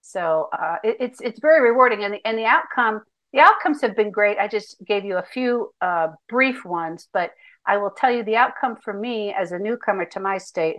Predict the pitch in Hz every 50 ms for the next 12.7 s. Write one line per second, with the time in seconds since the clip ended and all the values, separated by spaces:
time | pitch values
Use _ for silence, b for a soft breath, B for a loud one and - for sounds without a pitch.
0 | - 190 170 - _ _ 185 170 165 160 160 156 b b b b b b b _
1 | _ - 170 165 160 160 160 156 160 - - _ _ _ 214 208 202 196 240 262
2 | 269 262 240 220 214 208 - - _ _ 196 196 185 185 180 175 175 - _ -
3 | 190 202 226 220 214 214 - - 240 240 233 214 190 180 185 185 185 - - -
4 | - 196 180 202 202 214 208 214 - - 190 175 165 165 165 165 - b b b
5 | b b b b _ _ - 185 185 175 175 175 175 170 165 170 - - _ -
6 | 180 175 170 165 165 165 165 - - _ _ _ _ _ _ - 240 247 247 233
7 | - 220 220 208 208 202 196 - - 190 185 - - 196 - - 190 185 - -
8 | 180 180 175 170 170 170 165 165 165 165 165 - _ _ _ _ _ _ _ _
9 | _ _ _ _ _ 170 170 170 170 165 165 165 165 160 160 165 160 156 - -
10 | _ _ _ - 175 175 175 175 175 170 170 170 - - _ _ 175 175 190 208
11 | 226 240 240 240 233 233 226 - - - - - 208 214 214 233 247 247 240 -
12 | - - 240 220 208 208 180 - 202 196 196 190 190